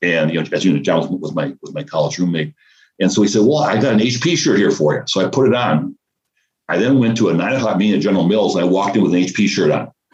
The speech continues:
And I said, "I can change on a dime." Um, it was great news for me, um, because I, I, I was starting to really miss what I, what we had had. Nothing against Compaq, good people, good products, good money,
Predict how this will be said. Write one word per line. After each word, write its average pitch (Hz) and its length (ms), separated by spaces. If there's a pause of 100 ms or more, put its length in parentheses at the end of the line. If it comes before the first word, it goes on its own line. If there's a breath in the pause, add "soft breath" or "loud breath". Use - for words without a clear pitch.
(240 soft breath)
And 90 160
I 85 120
said, - 440 (320 loud breath)
"I 143 200
can 117 220
change 120 420
on 104 200
a 90 160
dime." 71 440 (180)
Um, 80 300
it 147 120
was 143 180
great 98 380
news 82 280
for - 100
me, 71 240 (120)
um, 71 220
because - 220
I, 82 280
I, 85 200 (200)
I 87 100
was 80 120
starting 135 320
to 90 80
really 98 240
miss 85 400
what 78 180
I, 78 140
what 82 240
we 82 160
had - 40
had. 78 360 (300)
Nothing 143 280
against 147 240
Compaq, 113 400 (280)
good 123 160
people, 117 460 (240)
good 139 160
products, 101 420 (160)
good 101 120
money, 87 340